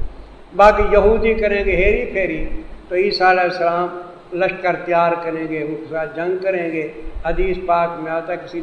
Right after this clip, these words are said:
درخت کے پیچھے یہودی چھپا ہوگا، پتھر کے پیچھے چھپا ہوگا، تو درخت بھی بولے گا،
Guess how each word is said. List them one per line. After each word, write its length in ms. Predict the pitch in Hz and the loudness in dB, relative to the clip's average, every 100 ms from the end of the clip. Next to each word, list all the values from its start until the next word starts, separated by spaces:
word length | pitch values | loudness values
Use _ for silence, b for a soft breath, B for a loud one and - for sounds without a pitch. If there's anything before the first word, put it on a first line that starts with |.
| - | -2
درخت 340 | 180 208 185 | 0 0 -4
کے 80 | 190 175 | -10 -6
پیچھے 260 | 175 165 | -8 -6
یہودی 400 | 175 165 170 165 165 | -4 -2 -2 -4 -8
چھپا 280 | 170 170 165 | -4 2 6
ہوگا، 380 | 151 156 156 147 B B B | 6 4 2 0 B B B
پتھر 380 | - 214 214 190 | 4 4 4 2
کے 140 | 185 175 | 2 -2
پیچھے 280 | 170 170 | -4 -4
چھپا 340 | 170 - 165 160 | -4 -8 -2 0
ہوگا، 600 | 156 156 165 160 147 - - - | 2 2 2 0 -2 -8 -14 -12
تو 100 | 165 | -10
درخت 480 | 160 185 180 - 180 | 0 2 2 -2 -6
بھی 120 | 208 | -6
بولے 400 | 160 165 147 135 | -2 -2 -2 -6
گا، 120 | 131 | -8